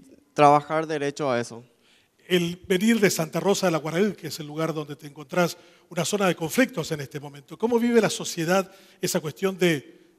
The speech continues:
Speaker 2: por un lado, el E P P, el terrorismo, el secuestro, y por el otro lado, el de construir una empresa, como el caso tuyo?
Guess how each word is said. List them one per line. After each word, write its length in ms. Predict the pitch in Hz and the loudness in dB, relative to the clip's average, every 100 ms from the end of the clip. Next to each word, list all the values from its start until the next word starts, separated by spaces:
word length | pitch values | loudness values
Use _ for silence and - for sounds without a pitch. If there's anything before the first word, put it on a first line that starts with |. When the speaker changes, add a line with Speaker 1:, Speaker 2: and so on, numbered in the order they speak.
| - | -4
Speaker 2:
por 100 | 180 | 2
un 140 | 185 | 4
lado, 240 | 190 190 | 4 4
el 80 | 175 | 2
E 60 | 165 | -2
P 100 | 165 | -4
P, 400 | - 202 185 170 | 6 8 8 4
el 220 | 151 147 | 0 -12
terrorismo, 640 | 170 - 185 202 - 160 156 | -16 -4 0 0 -2 -8 -12
el 80 | |
secuestro, 640 | 135 175 208 190 - 180 165 | -10 -2 2 2 2 -2 -2
y 40 | |
por 120 | - | -4
el 120 | 156 170 | -6 -6
otro 180 | 170 | -6
lado, 360 | 160 170 170 170 - _ - | 0 2 2 -2 -10 _ -18
el 80 | 160 | -10
de 100 | 165 | -8
construir 340 | 151 160 170 | -8 -4 -4
una 140 | 160 | -4
empresa, 400 | 147 - 156 - | -8 -10 -10 -10
como 160 | 151 139 | -12 -16
el 80 | 139 | -12
caso 260 | 160 - | -12 -12
tuyo? 320 | - - _ | -18 -20 _